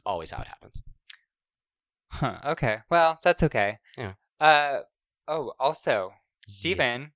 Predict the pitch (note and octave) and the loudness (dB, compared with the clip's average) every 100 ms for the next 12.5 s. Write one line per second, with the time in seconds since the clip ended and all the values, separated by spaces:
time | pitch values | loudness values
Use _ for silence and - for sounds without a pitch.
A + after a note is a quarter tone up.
0 | _ - A#2+ A#2+ - C#3+ C3+ B2+ - B2 | _ -2 2 2 0 -10 -10 -10 -10 -12
1 | A#2+ A#2 - C3 B2 - E3+ F#3 B2 - | -12 -12 -12 -4 -4 -2 -2 0 0 0
2 | - G#2+ G2+ - D#3 - - G2+ G2+ F2 | -4 -4 -4 -8 -8 -10 -16 -4 -2 -2
3 | F2+ G2+ F#2 C3 B2+ F#3+ _ _ _ _ | -2 -2 -2 -2 -4 -8 _ _ _ _
4 | _ _ - B2 A2+ A#2+ B2+ C3 C#3+ D3+ | _ _ -10 -8 -8 -8 -4 -4 -2 -2
5 | A#2+ - G#2 A2+ - A2+ B2 A#2 G2 A#2+ | -2 -2 -6 -6 -6 -8 -4 -2 -2 -2
6 | A2 A#2+ C3 C3 - D3 C#3 C3 A2+ A2 | -6 -6 -8 -8 -2 0 2 2 0 0
7 | G#2+ - A2+ D#3 G3 F#3+ C#3 A2 D3+ - | 0 0 -2 -2 -8 2 4 6 2 0
8 | A2+ G#2 G#2+ A#2 - C3 - G2+ A2+ C3 | -4 -4 -4 -6 -8 -8 -4 -4 -4 -6
9 | - - - F3+ F#3 B2 A2+ A2 G#2 G2+ | -8 -8 -6 -10 -6 0 4 4 4 0
10 | G2+ B2 B2+ B2 - D#3 F3+ C#3+ G#2+ - | -2 -2 0 0 -2 -8 -6 -6 -8 -8
11 | G#2+ G2 G2 - A#2 G2 - G#2 B2 B2+ | -10 -10 -12 -14 -12 -10 -2 0 0 -4
12 | - - B2+ A2+ | -6 -12 -12 -12